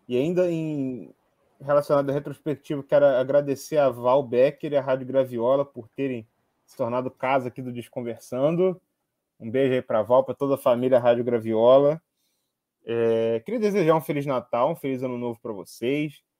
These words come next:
Dizer a vocês pra ficarem animados, porque é o último ano desse fascínora no poder. E é isso, continuem nos ouvindo, continuem colecionando vinil,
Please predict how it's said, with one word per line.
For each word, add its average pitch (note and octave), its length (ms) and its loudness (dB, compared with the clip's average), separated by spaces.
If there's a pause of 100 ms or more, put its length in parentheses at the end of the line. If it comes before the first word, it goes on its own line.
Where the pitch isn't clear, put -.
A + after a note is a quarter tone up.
(300)
Dizer A#2 120 -4
a B2+ 40 -2
vocês A#2+ 240 -10
pra B2 120 -8
ficarem B2 340 -2
animados, A2+ 500 -4
porque - 300 -10
é A#2+ 40 0
o A#2 40 0
último C3 500 -4
ano B2 180 -6
desse A#2 220 -8
fascínora A2 480 -8
no A2 120 -10
poder. B2 520 -2 (880)
E F#3+ 540 -4
é A#3 60 2
isso, A#3 400 -4
continuem F#3 420 0
nos F#3+ 140 -4
ouvindo, F3 760 0
continuem E3 680 0
colecionando C#3+ 640 -2
vinil, B2+ 580 -4